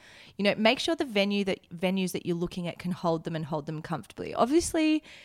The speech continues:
if it's really early on in the piece, you might have an initial idea, but nothing set in concrete. I think that's fine, but I think that you need to make sure you're looking at spaces that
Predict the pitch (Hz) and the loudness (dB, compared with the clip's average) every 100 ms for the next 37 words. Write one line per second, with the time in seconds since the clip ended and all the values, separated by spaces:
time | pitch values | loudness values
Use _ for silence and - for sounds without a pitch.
0 | - - 214 202 214 214 262 269 262 247 | -8 -6 -4 -6 -8 -4 0 2 4 4
1 | 240 233 226 220 208 214 190 190 185 190 | 4 4 2 2 0 0 0 2 0 -2
2 | - - - - 175 185 190 214 226 208 | -6 -12 -20 -12 -4 0 4 4 4 2
3 | 180 175 185 196 226 202 185 180 175 175 | 0 -2 0 0 2 2 0 -2 -2 -2
4 | 170 170 190 202 202 214 202 190 180 180 | -2 -4 -2 0 -2 -4 -4 -6 -6 -8
5 | 180 - 170 156 107 - 381 440 - - | -8 -4 -4 -2 0 0 0 -2 -6 -2
6 | - 269 165 - 294 - - - 180 220 | 2 2 0 -2 -6 -6 -12 -12 0 4
7 | 226 220 - 247 262 - 247 214 214 208 | 4 4 0 -2 -2 -2 -2 -2 -2 0
8 | 185 - 214 196 180 175 190 180 - - | 0 0 -2 0 0 -2 -4 -6 -6 -2
9 | 156 160 - - 160 160 156 120 | -2 -2 -4 -6 -6 2 2 2